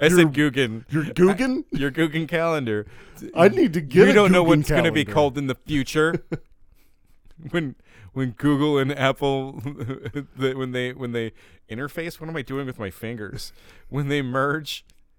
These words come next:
Speaker 1: it's gonna be called Googan. So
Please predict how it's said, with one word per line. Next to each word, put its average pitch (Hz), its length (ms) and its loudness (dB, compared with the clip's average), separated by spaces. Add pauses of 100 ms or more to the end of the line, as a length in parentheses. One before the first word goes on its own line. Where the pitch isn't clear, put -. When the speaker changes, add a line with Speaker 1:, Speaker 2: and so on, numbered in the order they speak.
(1120)
Speaker 1:
it's 123 100 -16
gonna 139 160 -8
be 131 120 -6
called 113 260 -6
Googan. 110 460 -8 (500)
So 139 420 -4